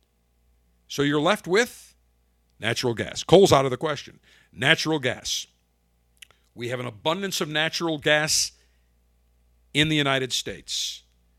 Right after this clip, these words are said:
Fracking has allowed us to become very efficient in, in obtaining the gas. It's clean. It's efficient. More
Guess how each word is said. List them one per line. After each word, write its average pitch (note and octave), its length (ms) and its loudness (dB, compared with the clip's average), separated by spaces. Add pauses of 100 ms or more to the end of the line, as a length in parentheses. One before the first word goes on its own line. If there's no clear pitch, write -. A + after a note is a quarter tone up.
(200)
Fracking E3+ 480 0
has D#3 160 -2
allowed D3 320 2
us D3 200 -4
to - 80 -10
become C3+ 340 -8
very C3+ 240 -6
efficient C#3 540 -8 (120)
in, A#2+ 220 -8 (220)
in A#2 140 -6
obtaining C#3 520 -4
the B2 60 -8
gas. - 560 -10 (540)
It's C3+ 200 -4
clean. D#3+ 580 -2 (1200)
It's C3+ 160 -4
efficient. D3 720 -2 (1120)
More E3+ 400 8